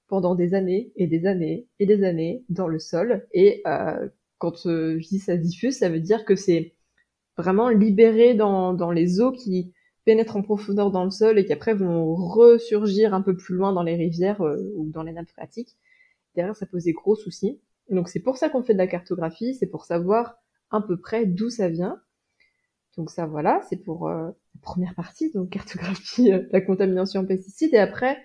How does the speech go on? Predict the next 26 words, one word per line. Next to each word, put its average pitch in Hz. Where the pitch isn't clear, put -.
l'échantillonnage 214
passif, 240
en 196
gros, 196
pour 202
étudier 226
ces 226
contaminations, 202
donc 208
t'as 156
plein 220
de, 180
de, 165
de 165
modes 175
d'études. 160
En 175
fait, 208
tu 208
peux -
prélever 190
de 202
façon 165
ponctuelle 170
de 151
l'eau, 190